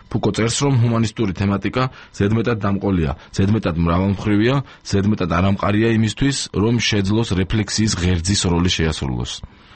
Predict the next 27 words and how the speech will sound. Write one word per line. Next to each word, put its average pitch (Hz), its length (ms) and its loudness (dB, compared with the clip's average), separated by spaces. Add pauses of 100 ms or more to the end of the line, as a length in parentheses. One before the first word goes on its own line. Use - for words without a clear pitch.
ძალზე 123 280 0
საინტერესოა 139 560 0
ფუკოს 131 280 0
დასკვნითი 110 460 0
აბზაცებიც, 92 580 -4 (400)
სადაც 127 320 -2
იგი 127 200 2
საკუთარი 113 560 0
თავის 117 240 0
კრიტიკულ 117 480 -2
ონტოლოგიაზე 98 640 2
საუბრობს 98 480 0
და 139 80 0
მას 113 220 2
განიხილავს 107 520 0
არა 113 220 2
როგორც 110 300 0
თეორიას, 120 580 0 (520)
დოქტრინას, 101 720 0
ან 101 180 0
თუნდაც 113 500 0
ცოდნის 113 480 0
პერმანენტულ 107 680 0
კორპუსს, 92 680 -4 (440)
არამედ 117 300 0
როგორც 113 300 2
დამოკიდებულებას, 101 960 0